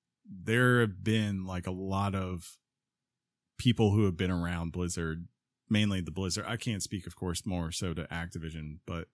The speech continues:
at least the Blizzard side of the business, right? Going back even before they were part of Activision, who have been moving on and going to things that either give them more freedom,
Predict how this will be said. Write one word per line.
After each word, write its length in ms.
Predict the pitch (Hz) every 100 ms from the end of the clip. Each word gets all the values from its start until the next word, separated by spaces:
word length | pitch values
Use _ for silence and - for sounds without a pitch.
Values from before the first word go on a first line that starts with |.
| _
at 60 | 98
least 240 | 113 113
the 80 | 107
Blizzard 500 | 85 98 104 98 85
side 280 | - 92 82
of 140 | 80
the 60 | 82
business, 520 | 82 82 82 76 -
right? 280 | 85 80 82 _
Going 260 | 95 85 82
back 260 | 87 85
even 200 | 92 85
before 340 | 82 - 104 92
they 100 | 76
were 80 | 78
part 220 | - 85
of 60 | 78
Activision, 680 | 85 87 82 82 82 80 - _ - _ _
who 120 | 117 113
have 80 |
been 360 | 110 120 110 110
moving 320 | 101 110 117 131
on 420 | 160 113 82 92 -
and 160 | 95
going 280 | 95 101 104
to 80 | 104
things 380 | - 107 107 92
that 260 | 95 87 - _ _ _ _ _ _ -
either 280 | 104 107 101
give 200 | 101 98
them 160 | 101
more 240 | 95 95 92
freedom, 600 | - 139 143 139 131